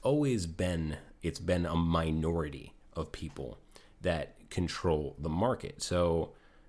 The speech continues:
these platforms, whether they're T V channels back in the nineties or whether they're social media platforms or video hosting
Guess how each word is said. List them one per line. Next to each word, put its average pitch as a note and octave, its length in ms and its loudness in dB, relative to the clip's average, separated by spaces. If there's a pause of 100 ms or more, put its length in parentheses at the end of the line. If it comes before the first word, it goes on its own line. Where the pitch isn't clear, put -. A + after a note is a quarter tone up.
these A#2 200 0
platforms, G#2+ 880 4
whether F2+ 360 2
they're D#2+ 300 2
T - 180 -6
V G2 160 0
channels F2 440 0
back D#2+ 240 0
in D#2 60 -2
the D2 60 -4
nineties F#2 580 2
or D#2+ 220 0
whether D#2+ 320 2
they're D2 160 -2
social D#2+ 340 -2
media D#2+ 320 -2
platforms D#2+ 600 -2
or C#2+ 60 -4
video D#2 380 -2
hosting D2 600 -4